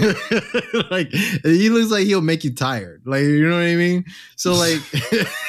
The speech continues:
<laughs> I'm not lying. <laughs> I think, <laughs> listen, I don't know who would not agree with that statement.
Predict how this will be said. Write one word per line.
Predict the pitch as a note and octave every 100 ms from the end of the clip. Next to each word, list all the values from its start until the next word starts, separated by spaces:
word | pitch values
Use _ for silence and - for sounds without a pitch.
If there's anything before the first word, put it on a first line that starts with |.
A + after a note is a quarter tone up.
| -
<laughs> | B3 - C4 - - G#3+ D4
I'm | D#4
not | D#4+ E4+ C#4
lying. | D4+ D4+ A#3 C4+ C#4+ - -
<laughs> | B3+ A#3+ A#3 A#3 - - - - - B3+ -
I | G#4+
think, | C#4+ A3+ F3 - F3+
<laughs> | - -
listen, | A3 G3+ E3 - D#3 D3 G#3 G3+ - - - F#3 A#3
I | G3+
don't | A#3+ G#3+
know | F#3+
who | C4+ A3+ G#3+ F#3 - F3+ E3
would | E3
not | E3+ F3
agree | D#3+ C#3 F3
with | D#3+
that | D3 D3
statement. | - D3 C3 G#2+